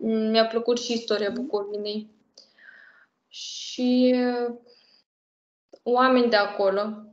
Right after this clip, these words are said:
Și soțul meu s-a născut acolo, în Bucovina. De asta mergem acolo destul de des. Și mi-mi plac și peisajele foarte mult. De exemplu, la Câmpul Lung moldovenesc,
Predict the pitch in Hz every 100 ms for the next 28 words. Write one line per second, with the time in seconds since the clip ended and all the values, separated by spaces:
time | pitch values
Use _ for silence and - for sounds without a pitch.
0 | _ _ - - - - 226 226 240 240
1 | 233 208 214 220 208 214 214 202 208 196
2 | 196 196 190 202 190 180 175 233 - -
3 | _ _ - - - _ 220 214 196 202
4 | 220 226 208 208 208 190 202 - 202 196
5 | 208 226 233 - 196 190 190 185 - _
6 | _ _ _ _ _ - 220 220 220 226
7 | 226 220 - 240 240 220 202 190 185 190
8 | 190 - 196 185 - 185 190 202 - _
9 | _ _ - _ _ 214 208 208 214 208
10 | 202 202 196 220 220 214 208 208 214 202
11 | 202 196 196 190 202 202 196 - -